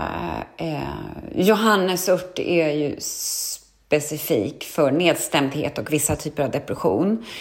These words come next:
Inte för alla. Och absolut vill jag också bara säga att har man en djup, eh, depre-, vissa, eh, tillstånd behöver man ju faktiskt läkarvård. Så att jag vill bara s-, säga det att, att, eh, är man jättedålig, då ska man naturligtvis söka vård. Men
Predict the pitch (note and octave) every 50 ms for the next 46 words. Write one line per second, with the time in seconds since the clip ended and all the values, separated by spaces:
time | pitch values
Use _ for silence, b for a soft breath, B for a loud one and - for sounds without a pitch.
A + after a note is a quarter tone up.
0 | B B B - F#3+ F3 - C#3+ E3 - - D#3+ E3 C#3+ - - - A3+ B3+ E4
1 | D#4+ B B B B B B B B B B B B - G3 G3 - - - F#3+
2 | F#3+ - - - G3+ F#3 F#3 G3 G3 E3+ - - - - E3+ F3+ C#3 G#2 D3+ F3+
3 | F3+ E3 F3 C3+ D#3+ - - E3+ D3 D#3 D3 C#3 - - E3 C#3+ C3 B2 C#3+ -
4 | - - - - F3 E3+ E3+ E3 D3+ C#3 C#3 C3 B2 B2 B2 C3+ C3+ B2 - -
5 | - - - - - - - - F2+ D#2+ - - - - - C#3 - C#3 C#3+ C#3+
6 | D#3 D3 - D3+ C#3 - - - - - - - G#2 - - - - - - -
7 | - - - - - - - - - - - - D#3 B2+ - - D3+ B2+ B2 C#3
8 | B2+ A#2 A#2 A#2 - - - - - - - A#2 - - - - B2 B2 - -
9 | B2+ C3 - - - - - C#3 C3+ B2+ - B2+ B2+ B2+ - - - - - -
10 | - - - - - - - - - D#3+ C3+ A#2 B2+ A#2 G2+ F2+ - - F2 -
11 | - - - - - - - - A1+ - - - - - - - - - - -
12 | - - - C3 B2+ G#2+ - - - - - B2 C3 D3+ C#3 - - - - -
13 | - - - - - - - - - - - - - - - F#2+ - - - C#3
14 | C#3+ D#3+ D3 - - - C#3 E3 E3+ D#3+ D#3